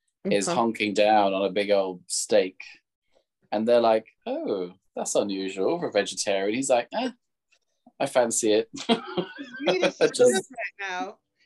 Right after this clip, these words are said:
Speaker 1: <laughs> Yeah.
Speaker 2: Yeah, he's like, "If I get hungry enough, I'll eat anything."
Speaker 1: Yeah, he's like, "Good, I'm gonna have that," yeah. So
Speaker 3: Okay.
Speaker 1: strange things are happening.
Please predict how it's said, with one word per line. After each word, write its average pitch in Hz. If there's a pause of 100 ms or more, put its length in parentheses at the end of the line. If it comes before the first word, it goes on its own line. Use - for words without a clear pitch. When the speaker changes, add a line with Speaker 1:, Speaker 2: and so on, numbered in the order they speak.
(180)
Speaker 1:
<laughs> 349 (100)
Yeah. - (680)
Speaker 2:
Yeah, 269
he's 277
like, 277
"If 294
I 349
get 370
hungry 254
enough, 190
I'll 180
eat 175
anything." 147 (300)
Speaker 1:
Yeah, 143
he's 156
like, 131 (300)
"Good, 110
I'm 123
gonna 113
have 110
that," 98
yeah. 107 (600)
So -
Speaker 3:
Okay. 120
Speaker 1:
strange 170
things 131
are 113
happening. 101